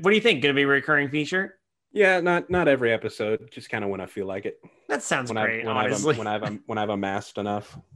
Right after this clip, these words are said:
Speaker 1: I enjoy it. <laughs> Well, uh, we're off to a good start. And actually, uh, today, and this is good because this, this helps give us,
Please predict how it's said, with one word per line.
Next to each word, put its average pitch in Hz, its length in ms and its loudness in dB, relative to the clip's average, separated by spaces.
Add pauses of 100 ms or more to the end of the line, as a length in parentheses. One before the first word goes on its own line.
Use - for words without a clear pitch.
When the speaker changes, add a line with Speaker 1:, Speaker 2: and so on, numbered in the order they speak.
(440)
Speaker 1:
I 127 160 2
enjoy 117 380 -2
it. 170 1600 2
<laughs> - 60 -20 (1200)
Well, 165 340 4 (680)
uh, 156 340 6
we're 165 120 6
off 196 180 6
to 208 100 4
a 202 40 4
good 190 180 4
start. 208 420 4
And 139 80 0
actually, 127 640 2
uh, 120 280 -2
today, 127 720 0 (220)
and 214 240 -10
this 240 140 -2
is 233 100 -4
good 220 240 6
because 143 220 2
this, 139 240 -6
this 160 200 -4
helps 151 240 -2
give 151 140 2
us, 139 280 -4